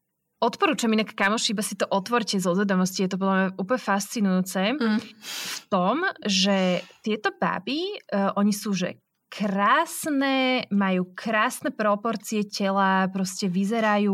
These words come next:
Speaker 1: veľmi tak, e, že chceš byť oni, hej, že to sú také tie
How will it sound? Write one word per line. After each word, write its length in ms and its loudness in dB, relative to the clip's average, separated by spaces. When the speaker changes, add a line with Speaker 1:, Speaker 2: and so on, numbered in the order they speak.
Speaker 1:
veľmi 540 2
tak, 500 0
e, 480 2
že 180 -2
chceš 480 2
byť 300 2
oni, 420 4
hej, 400 2
že 20 -4
to 140 0
sú 160 -2
také 320 0
tie 400 4